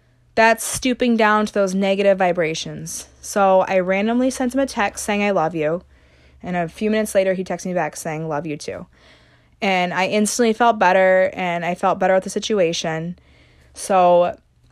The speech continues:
it's not allowing those little tests to overpower you. I be-, I believe those are little tests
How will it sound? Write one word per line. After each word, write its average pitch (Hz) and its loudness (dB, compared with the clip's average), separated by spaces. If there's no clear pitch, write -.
it's - 0
not 226 2
allowing 214 2
those 214 2
little 202 4
tests - -6
to - -6
overpower 185 -2
you. 220 0
I 196 2
be-, 196 2
I 202 2
believe 226 2
those 214 4
are 190 6
little 208 2
tests - -6